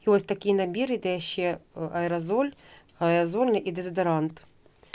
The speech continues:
Або ось такий шампунь гелем. Лак для нього, етрекшени для нього.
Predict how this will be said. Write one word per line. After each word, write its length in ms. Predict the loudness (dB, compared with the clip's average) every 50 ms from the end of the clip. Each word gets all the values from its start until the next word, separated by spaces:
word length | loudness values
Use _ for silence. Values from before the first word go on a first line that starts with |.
| -18 _
Або 220 | -12 -8 -4 -2 -2
ось 120 | -2 -2
такий 480 | -2 -4 -6 -6 -4 -4 -2 -2 -4 -6 -8 -14
шампунь 580 | -12 -10 -6 -4 -4 -4 -2 -2 -2 0 0
гелем. 460 | 0 0 0 0 0 0 0 -2 -4 -6 -12 -20 _ _ _ -20 -20 _ _ _ _ _ _ _ _ _ _ _ _ _ _ _ _ _ _ _ _ _ _ _ _ _ _ _ _ _ _ _ _ _ -20 -20 -20 -20 -20 -20 -20 -20 _ _ _ _ _ _ _ _ _ _ _ _ _ _ _ _ _ _ _ _ _ _ _ _ -20 -16 -10
Лак 460 | -8 -4 -4 -4 -4 -4 -4 -6 -6
для 180 | -6 -4 -4 -4
нього, 520 | -2 -2 -2 0 0 -2 -2 -2 -4 -6 -10 _ _ _ -16 -12
етрекшени 840 | -12 -12 -10 -8 -8 -8 -8 -8 -8 -10 -12 -10 -6 -4 -4 -4 -4
для 180 | -6 -6 -6 -6
нього. 460 | -6 -6 -6 -6 -6 -6 -6 -8 -8